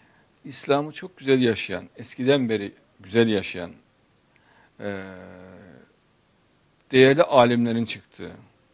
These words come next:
değerli, e, bilim adamlarının çıktığı bir bölgemizdir. Bizi suni olarak bölmeye çalışıyorlar. Böyle bir oyuna kesinlikle gelmesinler. Bütün Türkiye Güneydoğu halkını sever. Herkes saygı duyar.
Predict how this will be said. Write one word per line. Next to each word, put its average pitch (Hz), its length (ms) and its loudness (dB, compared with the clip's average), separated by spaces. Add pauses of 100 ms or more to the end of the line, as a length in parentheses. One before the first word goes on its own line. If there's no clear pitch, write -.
(640)
değerli, 135 640 0
e, 107 400 -14
bilim 127 220 0
adamlarının 110 440 -2
çıktığı 107 440 -12
bir 107 120 -10
bölgemizdir. 95 800 -8 (680)
Bizi 208 720 -10 (140)
suni 185 480 -8
olarak 151 340 -4 (240)
bölmeye 117 360 -2
çalışıyorlar. 95 640 -12
Böyle 131 220 0
bir 127 60 -6
oyuna 113 240 -4
kesinlikle 127 520 -6
gelmesinler. 95 640 -4 (920)
Bütün 160 400 -12
Türkiye 127 420 -10
Güneydoğu 127 560 -4
halkını 120 340 -16
sever. 110 480 -4 (600)
Herkes 151 460 -12
saygı 107 400 -4
duyar. 90 340 -14